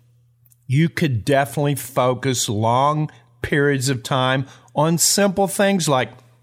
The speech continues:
cartoons or watching an ant carry food, uh, or listening to the rain on your bedroom window. My grandson watches a crazy YouTube sensation show, Blippi.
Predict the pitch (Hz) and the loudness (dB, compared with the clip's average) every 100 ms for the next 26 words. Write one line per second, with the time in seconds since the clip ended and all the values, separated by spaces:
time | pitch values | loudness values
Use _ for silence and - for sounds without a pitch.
0 | _ - 151 127 - 156 139 156 185 127 | _ -2 0 0 -2 0 2 2 2 0
1 | 98 - - - _ 117 151 - 151 135 | -2 -6 -20 -20 _ 0 0 2 2 2
2 | 151 147 170 - - 151 151 117 - 147 | 2 0 -2 -4 0 2 0 -4 -2 0
3 | 147 170 202 202 - - - - 123 127 | 2 2 0 -6 -14 -20 -20 -6 -2 0
4 | 131 151 156 214 240 220 190 - 180 185 | 0 0 2 2 2 0 0 2 4 4
5 | 196 202 190 180 156 143 190 175 190 180 | 2 2 2 2 2 2 2 2 2 4
6 | 170 202 196 117 87 - _ _ _ _ | 4 4 2 0 -2 -12 _ _ _ _
7 | _ _ _ - 147 139 165 190 185 - | _ _ _ -2 0 2 2 2 0 0
8 | 135 135 147 - 113 120 131 143 - 143 | 2 0 -2 -6 -2 0 0 0 -2 0
9 | 135 - - - 127 117 - - 151 156 | -2 -6 -16 -6 -4 -4 -8 -2 0 2
10 | 165 151 139 131 139 160 - 139 127 - | 2 0 2 2 2 0 0 0 2 2
11 | 131 117 - 139 143 - 131 123 123 - | 2 0 2 2 0 0 0 -2 -6 -6
12 | - - 135 127 113 113 - _ _ - | -4 0 2 2 0 -2 -8 _ _ -6
13 | 107 92 143 165 165 107 - | -4 0 2 2 0 -4 -6